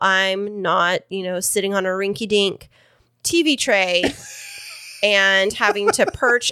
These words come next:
Speaker 1: at the corner of a T V tray while you lounge with your boom arm and your ergonomic chair sitting at your fancy desk setup.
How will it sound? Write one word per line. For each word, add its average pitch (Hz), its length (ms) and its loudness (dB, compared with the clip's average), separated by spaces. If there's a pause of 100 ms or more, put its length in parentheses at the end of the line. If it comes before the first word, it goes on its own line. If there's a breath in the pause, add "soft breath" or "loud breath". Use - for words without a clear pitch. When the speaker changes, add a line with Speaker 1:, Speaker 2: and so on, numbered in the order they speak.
Speaker 1:
at 214 120 2
the 220 60 -2
corner 233 580 2
of 202 180 2
a 214 40 0
T 247 240 -2
V 330 180 0
tray 190 400 2
while 202 220 2
you 247 220 -2
lounge 214 560 2
with 214 240 -2
your 202 380 2 (400 soft breath)
boom 262 440 0
arm 202 540 2
and 202 180 0
your 196 360 0
ergonomic 220 720 0
chair 220 640 2
sitting 214 360 -2
at 202 180 0
your 202 340 0 (240)
fancy 226 320 0
desk 196 360 0
setup. 214 640 2